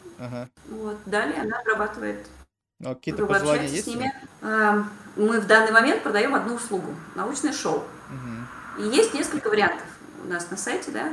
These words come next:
Speaker 2: Хочешь шоу с мороженым, хочешь шоу с мастер-классом. Вот. Дополнительных услуг мы пока никаких не добав-, не, не, не включали.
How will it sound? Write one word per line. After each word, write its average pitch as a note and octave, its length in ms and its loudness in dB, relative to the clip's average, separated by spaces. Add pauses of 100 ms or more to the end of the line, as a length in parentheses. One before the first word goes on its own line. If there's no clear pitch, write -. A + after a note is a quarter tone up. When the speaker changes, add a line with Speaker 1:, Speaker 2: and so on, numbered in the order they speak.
(100)
Speaker 2:
Хочешь - 240 -2
шоу - 220 -4
с - 80 -8
мороженым, D4 580 2 (140)
хочешь - 240 -8
шоу D#3+ 260 -8
с - 100 -14
мастер-классом. A#3 800 -4 (1300)
Вот. F3+ 200 -10 (380)
Дополнительных A3 680 4
услуг G#3 280 -4
мы F3+ 80 -8
пока F3+ 220 -6
никаких A3+ 560 -6
не G#3 80 -8
добав-, F3+ 320 -8
не, G3+ 460 -4
не, G3 380 -6 (460)
не A3 60 -6
включали. - 440 -6